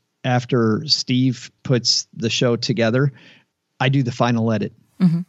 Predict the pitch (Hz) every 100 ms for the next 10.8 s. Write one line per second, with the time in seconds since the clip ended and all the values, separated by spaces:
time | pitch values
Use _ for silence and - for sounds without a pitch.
0 | - 127 - 120 120 120 123 113 120 -
1 | 120 110 113 120 - 113 107 113 107 107
2 | 117 113 110 110 - 113 117 107 107 -
3 | - 113 113 104 - 113 139 151 135 117
4 | - 127 123 127 110 113 107 104 - -
5 | - _ _ - 123 110 110 - 117 117
6 | 113 113 110 110 - 117 117 - - 117
7 | 120 - - 123 123 135 _ - 208 196
8 | 214 233 202 - 208 180 _ 175 196 214
9 | 202 180 180 175 165 180 175 156 147 151
10 | 160 - 156 156 156 156 143